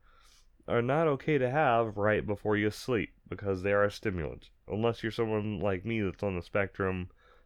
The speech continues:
and then that would basically mean that caffeine might actually relax you. Some people it will relax. If you're like that, then okay, I can't say anything for you on the, on that part. But, like, I can't tell you not to <laughs> have it.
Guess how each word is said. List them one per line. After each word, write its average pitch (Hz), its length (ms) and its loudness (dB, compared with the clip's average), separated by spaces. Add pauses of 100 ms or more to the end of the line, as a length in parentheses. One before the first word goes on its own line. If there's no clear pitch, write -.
(320)
and 104 300 0
then 101 280 -2
that 101 260 0
would 90 220 -6 (380)
basically 98 380 -2
mean 92 240 -2
that 87 240 -4
caffeine 101 520 -4
might 107 260 -2
actually 107 420 -4
relax 92 540 -4
you. - 160 -12
Some 151 260 -2
people 160 400 -4
it 80 40 -2
will 107 180 0
relax. - 640 -4 (1000)
If - 120 -8
you're 98 100 0
like 117 260 2
that, 120 300 2
then 101 140 0
okay, 95 280 -2
I 85 40 -6
can't - 260 -6
say 107 140 -6
anything 95 280 -4
for 95 160 -6
you 90 120 0
on 101 180 0
the, 120 160 -2
on 98 240 0
that 120 200 -2
part. - 280 -6 (220)
But, 95 240 0 (600)
like, 92 300 2
I 98 120 0
can't 92 300 -2
tell 98 120 2
you 95 80 2
not 98 200 0
to 98 80 -2
<laughs> 92 160 0
have 98 200 0
it. 67 140 -10